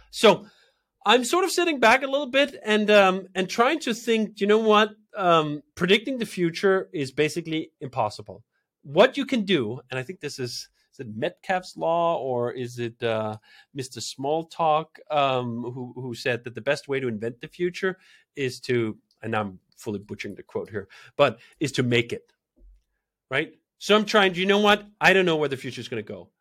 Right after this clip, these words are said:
I'm gonna chase some things. Cloud exit. I mean, it's such a small, A I is literally a potential world-altering thing. A cloud exit is a, is a very tiny little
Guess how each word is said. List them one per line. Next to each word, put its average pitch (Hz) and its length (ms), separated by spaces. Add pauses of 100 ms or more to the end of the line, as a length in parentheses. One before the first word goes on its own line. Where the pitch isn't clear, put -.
(180)
I'm 233 220
gonna 226 180
chase 185 380
some 170 160
things. 123 480 (180)
Cloud 156 260
exit. 127 360 (160)
I 127 60
mean, 101 180
it's - 160
such 131 220
a 104 40
small, 101 800 (300)
A 135 160
I 113 220
is 104 220
literally 110 520
a 98 140 (260)
potential 160 960 (260)
world-altering 110 760
thing. 104 400
A - 60
cloud 113 260
exit 104 300
is 95 180
a, 98 140 (240)
is 214 80
a 262 40
very 277 280
tiny 214 640
little 165 500